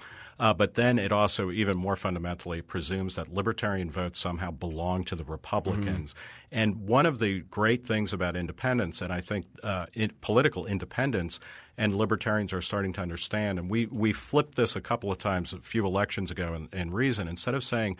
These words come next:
Speaker 1: "How can we get the Republicans to, you know, not be so awful on the issues we care about?" It was more like, "You know what we have to do is we have to stake our independence as a group and say, 'You know what?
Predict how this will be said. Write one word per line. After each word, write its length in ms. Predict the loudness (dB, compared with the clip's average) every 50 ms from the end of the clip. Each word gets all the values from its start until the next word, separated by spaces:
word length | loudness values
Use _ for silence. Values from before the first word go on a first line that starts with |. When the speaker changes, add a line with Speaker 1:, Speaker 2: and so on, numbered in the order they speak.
| -10 -16 -18 -20 -20 -8 0
Speaker 1:
"How 180 | 4 4 4
can 160 | 4 2 0
we 80 | 0 2
get 180 | 2 2 0 0
the 80 | 0
Republicans 840 | -2 -2 -2 0 -2 0 0 0 -2 -2 -2 -2 -2 -2 -4 -8 -8
to, 160 | -6 -8 -8 -8 -12 _ _ _ _ -12
you 140 | -6 -4 -2
know, 100 | -2 -2
not 240 | 0 0 -2 -2 -2
be 80 | -2 -4
so 220 | -4 -4 -4 -4
awful 480 | -2 -2 0 0 0 0 -2 -4 -4 -4
on 160 | -4 -4 -4
the 140 | -4 -4 -4
issues 300 | -4 -4 -6 -6 -6 -6
we 120 | -8 -8
care 300 | -4 -4 0 0 2 0
about?" 340 | 0 0 -2 -2 -4 -4 -6 -10 -16 -20 -20 -14 -6
It 80 | -4 -2
was 260 | 0 0 -2 -2 0
more 220 | 0 2 4 4
like, 260 | 4 4 2 2 0 0
"You 120 | 0 2
know 60 | 4 4
what 160 | 4 2 4
we 140 | 4 4 4
have 180 | 4 2 2 -2
to 80 | -6
do 260 | -2 2 2 4 4
is 140 | 2 0 0
we 100 | -2 0 2
have 140 | 2 0 0
to 100 | -2 -4
stake 340 | -4 -2 -2 -2 -2 0 0
our 100 | -2 0
independence 580 | -2 -2 -4 -4 -2 0 0 0 0 -2 -4
as 160 | -4 -4 -4
a 40 | -6
group 340 | -6 -2 0 0 0 0 -2
and 140 | -4 -4 -2
say, 120 | -2 -2 -2
'You 120 | 0 0
know 100 | 2 2
what? 120 | 2 2